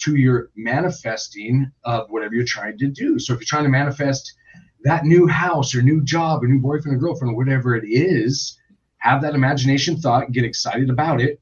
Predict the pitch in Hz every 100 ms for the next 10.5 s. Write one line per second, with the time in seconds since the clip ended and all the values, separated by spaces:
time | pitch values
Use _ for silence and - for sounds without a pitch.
0 | _ - 214 226 233 196 180 170 170 -
1 | 165 160 156 - 175 135 - - 127 127
2 | 120 151 143 143 139 - _ _ 175 170
3 | 156 160 156 151 - 131 139 131 - 127
4 | 131 120 - - 123 139 127 113 110 117
5 | 120 - - - 196 190 151 135 131 -
6 | - 151 117 - - 92 - 92 131 131
7 | - _ _ - 185 170 - 226 143 -
8 | - - _ _ _ - 170 160 160 170
9 | 165 139 131 131 127 131 127 135 156 143
10 | 101 110 117 160 165